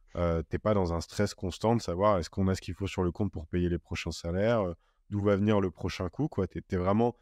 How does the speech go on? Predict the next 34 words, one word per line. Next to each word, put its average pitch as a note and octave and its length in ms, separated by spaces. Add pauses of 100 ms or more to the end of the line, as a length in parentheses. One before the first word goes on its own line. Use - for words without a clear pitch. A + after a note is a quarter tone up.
(200)
ça F#2 120
te G2+ 100
donne G#2 320 (500)
l'espace G#2 500
pour - 140
pouvoir F2+ 200
te - 100
concentrer G2 520
sur - 360 (120)
la F2+ 180
suite, - 400 (100)
l'anticipation, F#2+ 920 (380)
euh, F2 120
l'évolution G2 600
de F#2 60
la E2+ 80
stratégie F2+ 580 (260)
et F2 60
de F#2 80
pas A2+ 200
être - 180
en F#2 80
mode F#2+ 180
survie G2+ 380
constamment G2+ 480
à G2+ 60
te G2+ 100
demander F#2 300
comment F#2+ 200
tu F2+ 160
vas E2+ 100
faire A2+ 220
pour, E2 280
euh, - 80